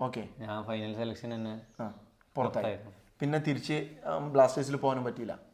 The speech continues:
Speaker 2: പിന്നെ തിരിച്ച് ബ്ലാസ്റ്റേഴ്സിൽ പോകാൻ പറ്റില്ല.
Speaker 1: പിന്നെ എന്ത് ചെയ്തു നെക്സ്റ്റ് ടൈം?
Speaker 2: നെക്സ്റ്റ് ടൈം
Speaker 1: ഇപ്പൊ എന്ന് വെച്ചാൽ കിട്ടിയത്, ഉം, കക്ഷത്തുള്ളത് പോയും ചെയ്തു, ഉത്തരത്തിലുള്ളത് കിട്ടിയില്ല എന്ന് പറഞ്ഞ മാതിരി ആയിപ്പോയി. ആ സമയത്ത് സ്വാഭാവികമായിട്ടും നമ്മൾക്ക് ഒരു ടെൻഷൻ ഉണ്ടാവും.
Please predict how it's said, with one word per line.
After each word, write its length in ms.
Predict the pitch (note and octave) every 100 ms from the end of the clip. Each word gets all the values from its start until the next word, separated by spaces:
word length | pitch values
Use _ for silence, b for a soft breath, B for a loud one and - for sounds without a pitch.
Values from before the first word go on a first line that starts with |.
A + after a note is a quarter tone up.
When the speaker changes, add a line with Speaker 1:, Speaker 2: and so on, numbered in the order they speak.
| -
Speaker 2:
പിന്നെ 140 | A2+
തിരിച്ച് 220 | A2+ G#2+ A2+
ബ്ലാസ്റ്റേഴ്സിൽ 420 | G#2 G2+ G2+ G2
പോകാൻ 200 | F#2+ G2
പറ്റില്ല. 240 | - - -
Speaker 1:
പിന്നെ 180 | C3+ C3+
എന്ത് 140 | A#2+
ചെയ്തു 180 | A#2 G#2+
നെക്സ്റ്റ് 360 | G#2+ G#2+ - A2
ടൈം? 140 | F2+ - - _ _ _ _ _ _
Speaker 2:
നെക്സ്റ്റ് 300 | G#2+ - -
ടൈം 180 | A#2+ B2
Speaker 1:
ഇപ്പൊ 140 | B2+ D#3+
എന്ന് 200 | E3 F#3
വെച്ചാൽ 340 | D3+ F#3+ G3+ - B B - -
കിട്ടിയത്, 760 | D#3+ - - G3 G3+ G3+ - E3
ഉം, 440 | D3+ C#3+ C#3 - -
കക്ഷത്തുള്ളത് 480 | C#3 F3+ F3 F#3+ F3+
പോയും 320 | D#3 D#3 D#3+
ചെയ്തു, 440 | D3 C#3+ D#3+ F#3+ -
ഉത്തരത്തിലുള്ളത് 580 | C#3+ F3 C#3 D3 C#3+ C3+
കിട്ടിയില്ല 380 | B2+ D3 C#3 C3+
എന്ന് 120 | C3
പറഞ്ഞ 160 | B2 B2
മാതിരി 200 | B2 A#2+
ആയിപ്പോയി. 260 | F#2 F#2+ B B B B B
ആ 100 | -
സമയത്ത് 400 | C#3+ D#3+ D#3+ D#3
സ്വാഭാവികമായിട്ടും 560 | E3 D3+ D#3 D3+ D3 D#3
നമ്മൾക്ക് 260 | D3 C#3+ C#3
ഒരു 180 | C#3
ടെൻഷൻ 340 | C3 C3 B2 A#2+
ഉണ്ടാവും. 220 | G2+ C#2